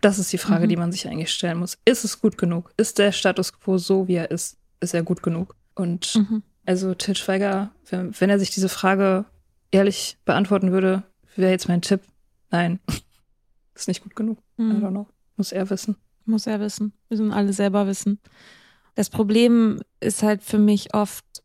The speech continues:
Speaker 2: wenn Menschen, die halt offensichtlich mit dem Thema noch nicht fertig sind, bestimmte Sachen in der Öffentlichkeit sagen und halt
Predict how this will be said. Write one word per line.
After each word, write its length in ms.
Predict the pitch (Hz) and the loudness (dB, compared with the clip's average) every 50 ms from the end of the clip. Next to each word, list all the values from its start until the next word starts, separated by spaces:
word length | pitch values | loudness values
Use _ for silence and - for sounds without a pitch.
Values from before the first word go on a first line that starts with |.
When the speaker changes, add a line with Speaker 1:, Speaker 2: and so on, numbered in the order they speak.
| _ _ _ _ _ _ _ _ _ | _ _ _ _ _ _ _ _ _
Speaker 2:
wenn 200 | - 202 202 196 | 2 4 6 6
Menschen, 400 | 202 202 202 208 214 - - 214 | 6 6 6 4 4 4 2 2
die 140 | 202 214 196 | 4 4 4
halt 200 | 196 202 190 - | 4 2 2 2
offensichtlich 680 | 208 208 202 - 220 208 - 202 208 - - 208 - | 2 2 4 4 2 2 2 0 -4 -2 -4 -2 0
mit 160 | - 202 196 - | 0 0 0 2
dem 160 | 202 196 190 | 0 0 0
Thema 320 | - 208 214 196 196 190 190 | 2 2 2 4 4 4 2
noch 160 | 196 185 - | 0 0 0
nicht 160 | 208 196 - | -2 -2 0
fertig 400 | - - 220 226 - - 247 - | 0 0 0 0 -2 -6 -8 -8
sind, 340 | - - 233 233 240 247 254 - - _ _ _ _ _ _ _ _ _ | -6 -4 -2 -2 -2 -2 -4 -8 -16 _ _ _ _ _ _ _ _ _
bestimmte 420 | - 208 - - 220 214 202 - 202 | -6 -6 0 2 2 2 2 2 2
Sachen 340 | 190 214 208 - - 214 202 | 2 2 2 2 0 0 2
in 140 | 202 202 196 | 4 2 2
der 120 | 196 190 | 4 2
Öffentlichkeit 720 | 202 196 - - 202 196 - 196 - - - - 196 185 - | 0 0 2 0 0 0 0 -4 -6 -4 -2 -2 -2 -2 -2
sagen 380 | 190 185 190 196 202 196 190 | -2 0 0 2 2 0 0
und 240 | 185 190 196 - - | 0 -2 -4 -4 -2
halt 140 | 190 185 | -4 -4